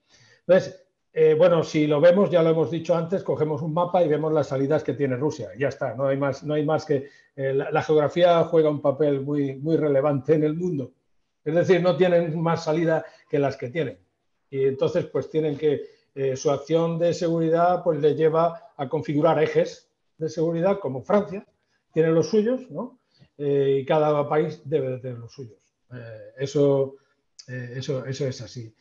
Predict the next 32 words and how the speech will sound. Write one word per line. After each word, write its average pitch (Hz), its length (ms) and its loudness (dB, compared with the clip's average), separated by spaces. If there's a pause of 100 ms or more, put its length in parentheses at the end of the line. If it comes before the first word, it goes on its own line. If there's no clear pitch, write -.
(180)
Ah, 165 100 4
me 180 120 8
ha 202 40 4
parecido 233 360 8
muy 208 80 6
interesante, 175 1160 4
eh, 151 220 2
el 143 160 2
tema 175 320 2
de 156 140 4
Putin, 165 640 -2 (220)
eh, 147 240 -2
que 147 160 0
hablas, 165 440 2
eh, 139 380 0
Gabriel, 156 520 0 (1400)
evidentemente, 233 800 6
la, 170 360 0
la 160 220 2
idiotización 160 760 0
o 180 140 6
el 170 80 6
intento 165 500 4
de 156 160 4
idiotización 156 840 0
o 151 100 0
la 143 140 0
formación 160 800 -2
de 151 220 4
una 156 220 0
opinión, 143 540 0
eh, 135 200 -2